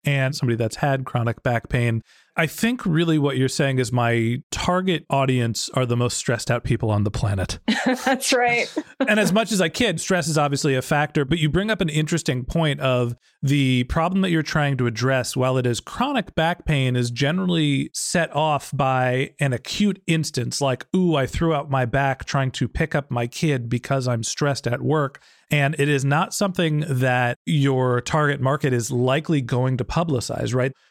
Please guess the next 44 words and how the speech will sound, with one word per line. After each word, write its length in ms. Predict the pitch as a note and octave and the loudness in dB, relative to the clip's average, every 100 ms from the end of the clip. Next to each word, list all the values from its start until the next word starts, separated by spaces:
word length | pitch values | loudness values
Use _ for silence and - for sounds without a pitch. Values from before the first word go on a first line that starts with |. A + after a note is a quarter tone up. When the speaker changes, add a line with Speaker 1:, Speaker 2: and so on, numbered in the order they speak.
| - | -4
Speaker 1:
They 140 | C3+ | -2
talk 440 | B2+ D#3 C#3 - | 0 0 -2 -4
privately 800 | - E3 E3 E3 D#3 C#3+ C#3 C3+ C3 | -4 0 2 0 0 2 4 4 2
to 260 | - C#3 | 0 0
their 420 | B2 B2 A#2+ A#2+ | 2 2 2 0
wives, 800 | C3+ C3 C#3+ D3+ C#3+ C3+ C3 C3 - - | -2 0 2 2 2 0 -2 -4 -8 -2
husbands, 560 | C#3+ D3+ C3+ C3+ C3 | 0 2 0 0 0
significant 580 | - D3+ B2+ C#3+ A#2+ C3+ | 0 -2 0 0 0 -2
others 540 | C#3 D3 C3+ A#2+ A#2+ - _ - | 0 0 2 0 -4 -8 _ -4
about 360 | C3+ C#3 C3 | 0 0 0
the 60 | - | -2
problem, 440 | - D#3 D#3+ C#3 | 0 0 2 0
but 160 | A#2+ C#3+ F3+ - | -2 -4 -8 -4
very 380 | D#3+ C#3 D#3 E3+ | 0 2 2 0
few 120 | F3+ | 0
people 240 | D3+ F3+ D3 | 0 0 0
are 80 | |
going 300 | B2+ C3+ C3 | 0 0 2
on 320 | C#3 E3 C#3 C3 | 2 2 2 0
saying, 400 | D3 C3 B2+ C#3 | 0 2 0 -2
okay, 680 | C#3 C3+ - C#3+ C3+ B2+ B2 - | -2 -2 0 2 2 0 -2 -2
going 200 | D#3+ D#3 | 0 2
on 120 | D3 | 0
to 200 | A#2 C3+ | 2 0
social 340 | A#2+ - D3 C#3 | 0 0 0 2
media 360 | D3+ D#3 C3+ | 2 2 2
or 180 | C3+ A#2 | 0 -2
broadcasting, 920 | G#2+ C3+ F#3+ G3+ F3 C#3+ C3+ D3 C3 C#3 | 0 0 0 0 0 0 0 -2 -2 -2
"I 200 | C#3 D3+ | -2 0
have 260 | E3 D3+ C3+ | 2 2 0
a 40 | |
back 320 | B2 C3+ D3+ - | 0 0 0 0
pain 220 | C3+ A#2+ | -2 0
problem 460 | B2+ A#2+ A#2+ A#2+ - | 0 0 -2 -4 -2
and 120 | C3+ | -2
it's 120 | A#2+ | -2
crippling. 500 | - - D#3 B2 A#2 | -4 -6 -2 -2 -2
Where 160 | A#2 C3 | 0 0
do 100 | B2+ | 0
I 60 | A#2+ | -2
go 200 | A#2+ A#2+ | -2 -2
ask 220 | A#2 - | -2 -4
for 120 | A2+ | -4
help?" 240 | G#2+ A#2 | -4 -4